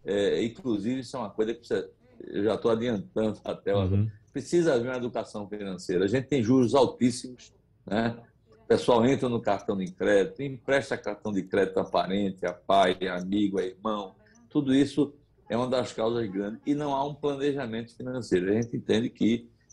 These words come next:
Speaker 1: é, cada um tem suas dif-, tem suas dificuldades, é evidente, às vezes o dinheiro não, não dá pra chegar no fim do mês, mas isso tem que ser, é, controlado. Se não controlar isso, realmente nós vamos ficar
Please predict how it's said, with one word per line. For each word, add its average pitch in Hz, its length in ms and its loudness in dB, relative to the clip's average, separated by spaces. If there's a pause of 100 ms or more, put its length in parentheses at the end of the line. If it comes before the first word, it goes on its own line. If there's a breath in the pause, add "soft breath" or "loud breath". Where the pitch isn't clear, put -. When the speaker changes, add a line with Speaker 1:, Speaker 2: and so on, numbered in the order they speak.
Speaker 1:
é, 98 140 0
cada 104 340 0
um 110 100 -2
tem 101 220 -4
suas 101 240 0
dif-, 90 280 -4 (140)
tem 92 140 -8
suas 98 160 -2
dificuldades, 92 680 -2
é 95 40 4
evidente, 90 420 -2
às 92 100 4
vezes 104 240 0
o 104 60 -4
dinheiro 101 280 0
não, 101 200 -4 (300 soft breath)
não 98 160 0
dá 101 140 2
pra 107 120 -2
chegar 92 380 -6
no 92 100 -10
fim 95 200 -8
do 95 120 0
mês, 101 380 0 (460)
mas 117 160 -2
isso 151 180 -2
tem 160 120 -2
que 156 80 -12
ser, 147 720 0
é, 92 360 -2
controlado. 117 640 0
Se - 160 -12
não 170 180 -2
controlar 127 440 0
isso, 110 300 -4 (320)
realmente 120 500 -4
nós 113 160 -2
vamos 113 240 -4
ficar 98 580 0